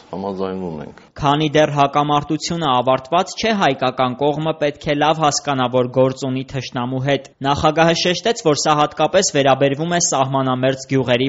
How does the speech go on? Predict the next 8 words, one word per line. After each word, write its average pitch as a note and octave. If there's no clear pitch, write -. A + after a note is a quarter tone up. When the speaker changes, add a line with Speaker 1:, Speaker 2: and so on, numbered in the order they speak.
Speaker 2:
բնակիչներին։ C3+
Բանակցությունների D#3+
ընթացքում F3
Սարգսյանը E3+
նաև C#3+
խոսել D#3+
է E3
վերջերս D3